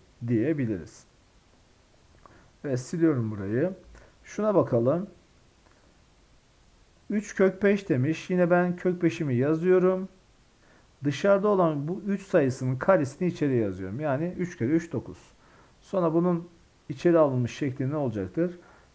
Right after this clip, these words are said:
Kök kırk beş sayısına eşit olacaktır. Şuna bakalım. Şu beşi aldım. Çarpı. Yine buradaki beşin karesini yazıyorum.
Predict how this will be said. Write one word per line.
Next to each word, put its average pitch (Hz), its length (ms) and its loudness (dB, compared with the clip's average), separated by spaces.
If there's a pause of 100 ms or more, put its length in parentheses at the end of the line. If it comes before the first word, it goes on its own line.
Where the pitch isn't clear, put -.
(100)
Kök 160 220 -4
kırk - 240 -8
beş 110 160 -2
sayısına 110 420 -4
eşit 165 440 -2 (800)
olacaktır. 107 640 -2 (480)
Şuna 208 300 2
bakalım. 165 520 2 (2000)
Şu - 200 -8
beşi 202 260 2
aldım. 185 640 6 (920)
Çarpı. 147 800 4 (800)
Yine 160 340 0
buradaki 160 440 0
beşin 156 320 -2
karesini 131 600 -2
yazıyorum. 160 720 0